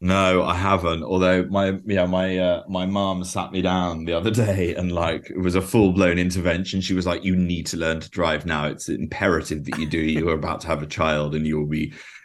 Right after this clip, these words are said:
completely obsolete if you're unable to drive that child around." And so,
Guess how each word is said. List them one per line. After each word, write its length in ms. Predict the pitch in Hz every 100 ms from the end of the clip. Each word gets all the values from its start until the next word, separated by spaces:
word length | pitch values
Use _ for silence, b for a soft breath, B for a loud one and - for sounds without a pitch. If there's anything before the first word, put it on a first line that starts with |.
| _
completely 560 | - 85 - 107 90 82
obsolete 560 | 85 78 - 78 73 -
if 160 | -
you're 220 | 78 78
unable 400 | 80 80 78 78
to 120 | 76 -
drive 320 | 85 78 78
that 160 | 76 -
child 320 | 82 78 78
around." 400 | 80 78 76 73
And 160 | 71
so, 280 | 73 78 76